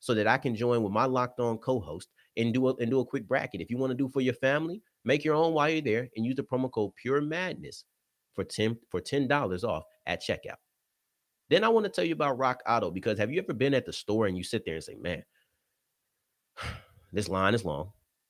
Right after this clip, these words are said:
Why all of y'all have broke down cars today?" 'Cause my car broke down. Y'all, y'all, everybody just wanna have their car broke down on a Saturday? Or have you been there and said, "You're only offering me these options"?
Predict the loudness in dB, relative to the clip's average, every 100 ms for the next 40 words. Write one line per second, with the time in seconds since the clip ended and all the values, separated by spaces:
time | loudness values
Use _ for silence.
0 | _ 4 6 6 6 6 6 4 2 2
1 | 0 0 -2 -2 -4 -6 -8 -10 -12 -8
2 | -6 2 2 2 -2 -4 -10 -8 -6 -4
3 | -2 -4 -2 -2 2 2 4 4 2 0
4 | 0 4 4 2 2 2 4 4 4 2
5 | 2 0 0 0 0 -4 -8 _ _ _
6 | _ _ _ _ _ _ 8 10 8 4
7 | 2 4 6 4 4 4 4 0 _ _
8 | _ _ _ _ 0 4 6 6 4 2
9 | 2 2 2 0 0 -2 -2 -2 -4 -4
10 | -6 -8